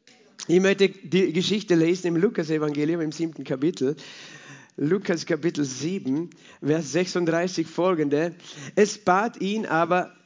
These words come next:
einer der Pharisäer, dass er mit ihm, natürlich mit Jesus, essen möge. Und er ging in das Haus des Pharisäers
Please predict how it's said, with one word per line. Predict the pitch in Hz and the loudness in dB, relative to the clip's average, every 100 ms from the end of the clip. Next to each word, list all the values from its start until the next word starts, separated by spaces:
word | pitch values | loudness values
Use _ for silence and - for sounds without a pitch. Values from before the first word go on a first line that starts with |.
| - | -4
einer | 156 180 208 | 0 2 2
der | 175 180 | 0 -2
Pharisäer, | - 175 180 170 - 170 165 147 156 - - 143 | -2 -2 -2 -4 0 2 2 0 -6 -12 -10 0
dass | 175 190 | 0 0
er | - 170 185 196 - _ - | 0 2 2 -2 -8 _ -2
mit | 156 151 | -2 0
ihm, | 156 180 | 0 0
natürlich | 156 139 139 143 | -2 -2 -4 -4
mit | 143 117 | -6 -8
Jesus, | 117 151 185 156 156 | 0 0 0 -4 -4
essen | 156 165 - - 143 | -4 -4 -4 -6 -2
möge. | 156 160 156 160 | 2 2 2 2
Und | 185 | 4
er | 202 | 2
ging | 156 247 233 | 0 -2 -2
in | 180 | -2
das | 185 185 - | -2 -4 -2
Haus | 202 214 214 | -2 -2 -4
des | 170 | -10
Pharisäers | - 175 180 180 180 165 156 156 - | -6 -4 -2 -4 -4 -4 -4 -4 -8